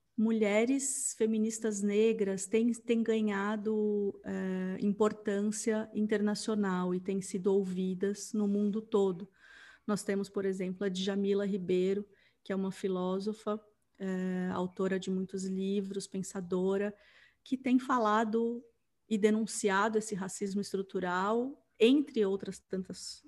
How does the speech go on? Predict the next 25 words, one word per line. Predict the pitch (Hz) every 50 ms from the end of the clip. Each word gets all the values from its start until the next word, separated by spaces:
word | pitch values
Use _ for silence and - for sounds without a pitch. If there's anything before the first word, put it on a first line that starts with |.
| - _
coisas, | - 185 185 185 190 196 208 220 226 233 233 - - - - _
pro | - - 247 247
mundo | 240 247 254 262 254 254
todo, | 254 - 240 202 190 185 185 180 196 - - _ _ _ _ _ _ _ _ _ _ -
né? | - 185 185 180 180 180 185 - - - _ _ _ -
É, | - 190 185 185 180 180 175 180 180 180 185 185 185 - - _ _ _ _ _ _ _ _ _ _ _ _ -
então, | - 220 208 226 214 214 214 - - - - - _ _ _ _ _ _ _ _ _ -
eu, | 220 214 - -
eu | 208 214
acredito | 214 214 220 226 226 220 208 226 220 240 226
que | 226 - 226
talvez | 220 - 214 208 208 190 190 233 262 285 269 240 214 220 - - - - - - _ _ _ _ _ _ _
o | - 202
que | 196 - 214
a | 214
gente | 214 226 220
esteja | - - - 220 220 226 226
conseguindo | 226 - 226 208 - - - 196 180 185 233 269 311 285 240 220
fazer | - - 196 185 170 175 202 226 247
nesse | 220 202 196 - -
momento | 196 185 180 180 185 190 214 240 240 233 233 - 196 190 180 _ _ _ _ _ _ _ _ _ _ _ _ _ _ _ _ _ -
em | 202 202 196 190
que | 196 - - 202 196 196 196 190 185 185 180 175 - - -
as | - 196 196 196
insti-, | 202 202 190 - - 196 -